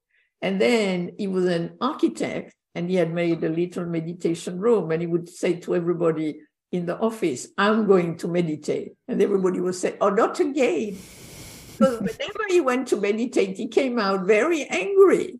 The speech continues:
Speaker 2: <laughs>
Speaker 1: Actually realized, "Maybe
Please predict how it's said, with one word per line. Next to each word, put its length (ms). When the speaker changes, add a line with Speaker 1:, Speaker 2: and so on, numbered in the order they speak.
Speaker 2:
<laughs> 160
Speaker 1:
Actually 1500
realized, 840
"Maybe 320